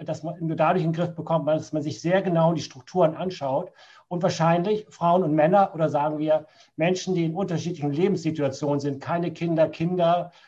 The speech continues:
wie auch immer, dass man die unterschiedlich betrachtet. Ähm, da wird man mal ein bisschen auch andere Maßstäbe ansetzen müssen. Und, äh, Frau Kilian hat ja auch gesagt, dann sind in den Gremien wiederum nur Männer, dann ist eine Frau da, dann wird das sehr unterschiedlich dann wiederum gewertet.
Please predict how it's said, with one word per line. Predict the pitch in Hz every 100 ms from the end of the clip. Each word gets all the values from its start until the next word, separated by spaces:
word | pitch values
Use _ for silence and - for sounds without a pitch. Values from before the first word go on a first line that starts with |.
| -
wie | 160
auch | 160
immer, | 185 196 190 -
dass | 165 -
man | 160
die | 165
unterschiedlich | 156 127 117 147 135 117
betrachtet. | - - 175 165 - 104 _ _ - - - _
Ähm, | - 143 139 147 156
da | 147 156
wird | 185 185
man | 175
mal | 170
ein |
bisschen | 160 - 185
auch | 151 156
andere | 175 165
Maßstäbe | 160 190 - 175 151
ansetzen | 135 151 147 143 139
müssen. | 151 160 160
Und, | 156 151
äh, | 151 147
Frau | - - 156
Kilian | - 180 170 147
hat | 156
ja | 156
auch | 147
gesagt, | 160 156 151 151
dann |
sind | 139 160
in | 135
den | 143 131
Gremien | 139 185 208 185
wiederum | 156 147 139
nur | 120
Männer, | 127 208 226 208
dann | 156
ist | 143 151
eine | 147 127
Frau | - 151 156
da, | 208 196 180
dann | 156 147
wird | 156 180 170
das | 147
sehr | 190 202
unterschiedlich | 202 185 143 170 156 -
dann | 156
wiederum | 151 156 147
gewertet. | 135 147 180 - 185 185